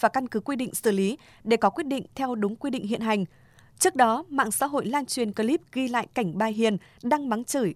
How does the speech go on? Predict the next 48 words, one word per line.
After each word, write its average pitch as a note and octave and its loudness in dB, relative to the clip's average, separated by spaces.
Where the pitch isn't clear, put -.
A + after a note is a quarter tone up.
đe C4+ 2
dọa B3 -2
nhân A#3+ -2
viên B3 0
tại A3+ 0
quầy G#3 6
làm A#3+ 2
thủ A3+ -2
tục A3+ 0
hành A3+ -4
lý G#3+ 0
ở G#3+ 4
sân B3 -2
bay B3 2
Tân A#3+ -2
Sơn A3 0
Nhất. C#4+ 4
Theo D#4+ 4
thông D4+ 0
tư D4 -4
hai D4 -2
bảy G#3+ 4
hai C#4+ -2
không C4 0
một A3+ 0
bảy G#3+ 2
T - -4
T - 0
B A#3+ 0
C - -2
A B3 2
ngày B3+ 0
hai D4+ -6
mươi C#4 -10
hai D4 -2
tháng B3+ -6
tám A#3+ 0
năm D4+ 2
hai C#4+ -2
nghìn A3+ 0
không C4+ -2
trăm C4+ -4
mười G#3+ -2
tám G#3+ 0
của A#3 0
Bộ A3 8
Công B3 -2
an A#3+ 2